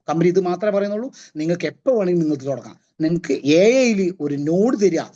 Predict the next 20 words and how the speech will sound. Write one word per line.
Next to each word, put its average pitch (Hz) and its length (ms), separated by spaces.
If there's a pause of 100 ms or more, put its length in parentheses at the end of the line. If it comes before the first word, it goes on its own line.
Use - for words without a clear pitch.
(140)
ഒരു 160 100
കട 147 340
നിയമം, 180 440
പച്ച 165 220
മലയാളത്തിൽ 208 300
പറഞ്ഞ 196 180
ഒരു 190 140
കട 160 340
തരിക. 156 260
ആ - 500
കടയിൽ 185 160
നിങ്ങൾക്ക് 226 180
എപ്പോഴും 262 280
എടുത്തോണ്ട് 254 300
പോകാം, 254 260 (100)
എപ്പോ 214 240
വേണമെങ്കിലും 185 200
അങ്ങോട്ട് 147 220
ഇടുകയും 135 200
ചെയ്യാം. 95 220